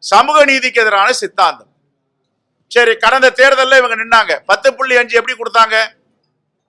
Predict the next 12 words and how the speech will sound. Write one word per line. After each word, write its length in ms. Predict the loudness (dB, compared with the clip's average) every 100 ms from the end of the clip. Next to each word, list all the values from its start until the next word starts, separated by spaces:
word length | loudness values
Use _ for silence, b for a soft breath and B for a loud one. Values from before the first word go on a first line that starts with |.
| -4
எதற்காக 360 | -2 0 2 2
கொடுத்தாங்க? 420 | 0 -2 0 2 0 0
பத்து 160 | -2 -2 -6
புள்ளி 180 | -2 -2
அஞ்சு 160 | -2 -2 0
இவங்க, 180 | 0 -2 -2
அவங்க 160 | -2 -4 -4
கொடுத்தாங்க, 340 | -4 0 0 0
இவங்க 160 | 0 2
வாங்கினாங்களே, 520 | 2 2 0 2 2 0 -2 _ _ _ _ -4
அதுக்கு 280 | -2 0
ஒரு 80 | 0